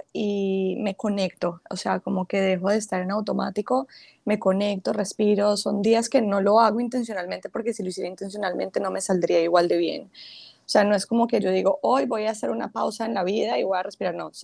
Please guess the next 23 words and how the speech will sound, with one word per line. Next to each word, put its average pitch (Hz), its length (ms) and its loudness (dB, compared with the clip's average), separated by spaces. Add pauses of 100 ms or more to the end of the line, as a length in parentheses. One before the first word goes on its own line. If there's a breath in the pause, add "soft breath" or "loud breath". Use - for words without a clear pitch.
sea, - 120 -8 (140)
me 208 180 2
pasa, 208 440 2
o - 40 -20
sea, 208 140 -4
de 208 80 -2
repente 208 300 -12
estoy 220 180 -8
muy, 226 240 -6
muy 208 200 -8
acelerada 196 640 -4
y 185 40 -6
estoy 185 300 -8
dándome 208 340 -6
cuenta 185 280 -10
que 196 100 -10
estoy 190 220 -4
trabajando 190 380 -4
en 190 60 -4
automático 190 640 -4 (680 loud breath)
y, 226 320 4
y, 208 320 2
y 214 360 2